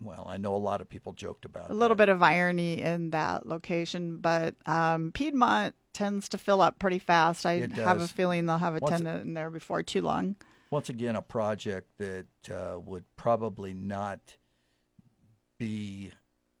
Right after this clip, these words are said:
Speaker 1: uh, the way it is right now if it weren't for, uh,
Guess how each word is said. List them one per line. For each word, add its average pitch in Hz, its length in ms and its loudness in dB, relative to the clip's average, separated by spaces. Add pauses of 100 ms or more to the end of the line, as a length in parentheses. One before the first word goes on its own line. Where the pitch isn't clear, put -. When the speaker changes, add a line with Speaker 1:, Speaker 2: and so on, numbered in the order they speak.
Speaker 1:
uh, 95 220 -8
the 87 120 -10
way 95 500 -6
it 101 220 -10
is 98 320 -10
right 92 260 -10
now 95 240 -8
if 95 160 -14
it 98 80 -14
weren't 95 240 -14
for, 90 320 -12 (260)
uh, 87 220 -10